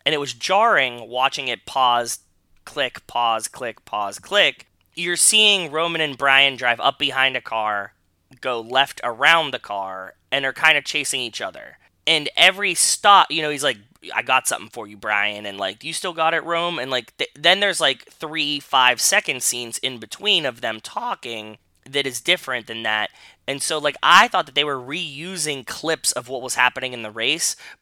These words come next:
The monologue parts, I'll call them monologue parts,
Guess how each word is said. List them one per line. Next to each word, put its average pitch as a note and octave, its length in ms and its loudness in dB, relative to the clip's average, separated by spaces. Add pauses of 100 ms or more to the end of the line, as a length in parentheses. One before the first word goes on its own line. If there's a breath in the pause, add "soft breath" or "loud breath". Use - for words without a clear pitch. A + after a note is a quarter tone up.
(180)
The C3 200 -6
monologue C3+ 920 2
parts, G#2+ 380 -8
I'll A#2 100 -6
call B2 240 -6
them A2+ 120 -12
monologue F#2+ 460 -12
parts, - 380 -12